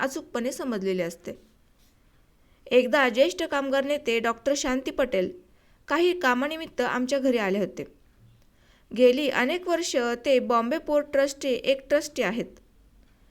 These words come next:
त्यांची बाईला ओळख करून देताना मी म्हटले, "हे बीपीटीचे मोठे साहेब आहेत बरं का." आपल्या घरी आलेले पाहुणे बॉम्बे पोर्ट ट्रस्टचे साहेब आहेत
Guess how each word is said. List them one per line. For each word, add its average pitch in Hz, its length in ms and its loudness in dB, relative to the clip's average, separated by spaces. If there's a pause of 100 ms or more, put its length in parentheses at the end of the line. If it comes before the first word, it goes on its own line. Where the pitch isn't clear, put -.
(720)
त्यांची 320 440 2
बाईला 269 360 4
ओळख 294 180 6
करून 262 340 2
देताना 247 360 -2
मी 247 120 0
म्हटले, 233 380 -2 (880)
"हे 302 300 6
बीपीटीचे 320 680 -2
मोठे 285 380 0
साहेब 285 280 -2
आहेत 285 160 0
बरं 330 180 -2
का." 247 160 -4 (1040)
आपल्या 262 340 4
घरी 277 220 4
आलेले 262 320 4
पाहुणे 262 520 2
बॉम्बे 240 380 0
पोर्ट 302 380 0
ट्रस्टचे 285 440 2
साहेब 254 360 -2
आहेत 320 200 0